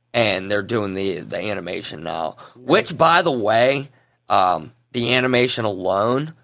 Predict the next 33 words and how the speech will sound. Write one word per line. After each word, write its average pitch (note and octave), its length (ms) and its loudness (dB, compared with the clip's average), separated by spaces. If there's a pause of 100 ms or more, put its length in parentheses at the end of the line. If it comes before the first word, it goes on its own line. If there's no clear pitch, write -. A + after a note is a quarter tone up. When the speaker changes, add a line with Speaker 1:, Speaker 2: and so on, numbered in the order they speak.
Speaker 2:
Mm-hmm. A#2 260 -8 (160)
Speaker 1:
was A2 260 -2
refreshingly G#2 760 -2
different. - 440 -8 (160)
Speaker 2:
Yeah, F3+ 260 2
it A#2 60 -4
was. C#3 540 0
Speaker 1:
I A2+ 100 0
mean, G#2 380 -4
Speaker 2:
It's - 120 -8
a D3 40 -2
lot E3 260 4
different F3 300 0
than D3 120 -4
you're C3 140 -4
used C#3 320 -8
to. G#2 200 -6 (1200)
Speaker 1:
I C#3+ 140 4
don't, D3 300 2
I D3+ 320 4
haven't B2 420 -2
seen G#2 320 -8
any, G#2+ 320 -10
personally D3 480 -2
myself, B2 420 2
I B2 180 2
haven't A#2+ 300 0
seen G#2+ 200 -6
anything G2+ 340 -6
like F#2+ 320 -4
it. A2+ 240 -4
Speaker 2:
Yeah, C3 160 -2
me A#2+ 80 -2